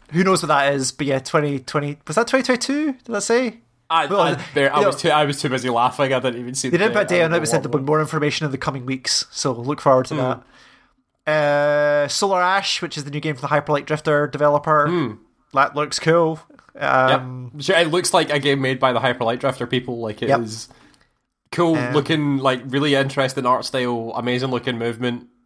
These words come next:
Speaker 2: It
Speaker 1: Totally.
Speaker 2: has a Shadow of the Colossus-y vibe.
Speaker 1: Totally.
Speaker 2: Like, there's, like, big creatures that you're moving
Speaker 1: Yep.
Speaker 2: across.
Speaker 1: Look cool. Um, I'm skipping a lot of stuff here, but I'm really just picking out the stuff that we were interested in.
Speaker 2: Yeah,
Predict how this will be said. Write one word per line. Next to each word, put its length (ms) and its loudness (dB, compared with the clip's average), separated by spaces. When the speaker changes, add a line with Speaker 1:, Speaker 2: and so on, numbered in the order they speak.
Speaker 2:
It 80 -12
Speaker 1:
Totally. 160 2
Speaker 2:
has 80 -4
a 20 -8
Shadow 320 2
of 140 -2
the 100 0
Colossus-y 800 -2
vibe. 420 0
Speaker 1:
Totally. 180 2
Speaker 2:
Like, 80 2
there's, 220 -4
like, 160 -4
big 160 0
creatures 440 -2
that 80 -4
you're 100 -2
moving 200 -4
Speaker 1:
Yep. 100 2
Speaker 2:
across. 160 -6
Speaker 1:
Look 140 -6
cool. 220 -2
Um, 320 2
I'm 160 2
skipping 320 0
a 60 -4
lot 180 -4
of 80 -6
stuff 240 0
here, 160 0
but 100 0
I'm 60 -2
really 140 -2
just 120 -8
picking 200 -4
out 20 -4
the 60 -8
stuff 160 -4
that 100 -4
we 60 -2
were 80 0
interested 340 -2
in. 200 -4
Speaker 2:
Yeah, 440 0